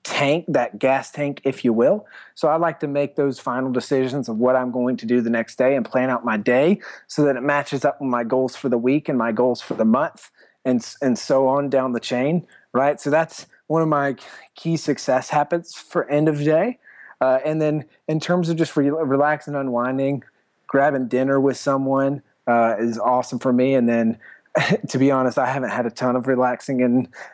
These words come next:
unwinding at nights lately. It's mostly just work until I go to sleep and <laughs> then wake up and do it again. <laughs> And that's just the phase of,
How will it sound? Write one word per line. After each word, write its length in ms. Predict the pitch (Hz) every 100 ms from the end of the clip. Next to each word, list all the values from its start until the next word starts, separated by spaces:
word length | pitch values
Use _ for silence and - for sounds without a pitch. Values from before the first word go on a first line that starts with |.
| -
unwinding 640 | 135 131 135 135 139 143
at 180 | 143 131
nights 420 | 131 135 131 -
lately. 340 | 147 147 151 151
It's 240 | 123 -
mostly 380 | 139 143 147 131
just 340 | 131 123 - - _ _
work 360 | 113 135 143 143
until 240 | 151 135 143
I 100 | 135
go 160 | 135
to 60 | 131
sleep 400 | - 147 175 -
and 160 | 180 127
<laughs> 100 | -
then 160 | 170
wake 260 | 123 175 -
up 200 | 180 -
and 140 | 202
do 200 | 190 220
it 80 | 220
again. 600 | 196 165 262 202 262 185 - - - - -
<laughs> 140 | 202 - - -
And 160 | 214 180
that's 200 | 185 -
just 160 | 185
the 80 | 165
phase 360 | - 170 160 147
of, 240 | 143 123